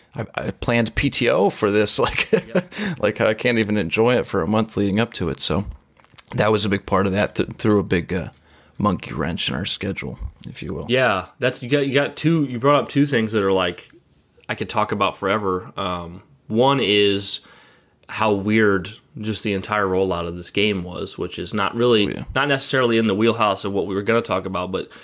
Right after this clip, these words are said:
Speaker 2: it's just, it's one of those things, like you said, it's like, you know, can we really get mad at them for deciding to shadow drop a game for free that we can all play and have fun with each other, especially when
Speaker 1: No.
Speaker 2: it's their game and it's their decision? Um, you know, it's not,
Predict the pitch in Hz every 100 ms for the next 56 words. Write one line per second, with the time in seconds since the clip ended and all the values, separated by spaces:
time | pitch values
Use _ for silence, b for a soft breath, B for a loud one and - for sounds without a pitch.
0 | B B _ _ 123 - 127 - 135 180
1 | 165 170 151 139 123 143 120 123 - B
2 | B - 131 135 - 131 135 151 147 110
3 | 110 120 127 113 117 117 117 113 110 107
4 | 98 - 107 107 110 110 104 104 - 104
5 | 104 101 110 101 98 98 98 101 98 104
6 | - 113 101 101 101 95 101 101 98 101
7 | 113 101 98 95 - 98 104 95 104 110
8 | 101 101 101 B B - 131 127 135 120
9 | 98 113 123 120 113 135 117 - 104 113
10 | - 117 117 123 120 B B B - 95
11 | 92 90 87 - - 113 104 117 117 156
12 | 139